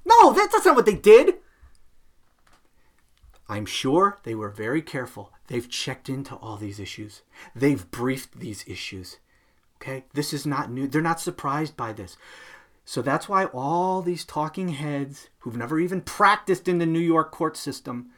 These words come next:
all their stupid speculation and, "Oh, it's a weak case." Shut up. Shut up.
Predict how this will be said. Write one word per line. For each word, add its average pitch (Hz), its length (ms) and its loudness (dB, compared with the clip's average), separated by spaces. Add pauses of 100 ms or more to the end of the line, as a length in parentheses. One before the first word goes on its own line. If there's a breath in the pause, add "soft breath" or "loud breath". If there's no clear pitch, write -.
(640 soft breath)
all 180 380 -2
their 202 160 0
stupid 190 680 0 (1400)
speculation 160 1200 -2
and, 98 260 -12
"Oh, 180 260 8
it's 185 120 2
a 165 60 4
weak 147 320 -6
case." 165 420 0 (240)
Shut 302 340 -2
up. 107 260 -2 (380)
Shut 359 360 8
up. 302 340 8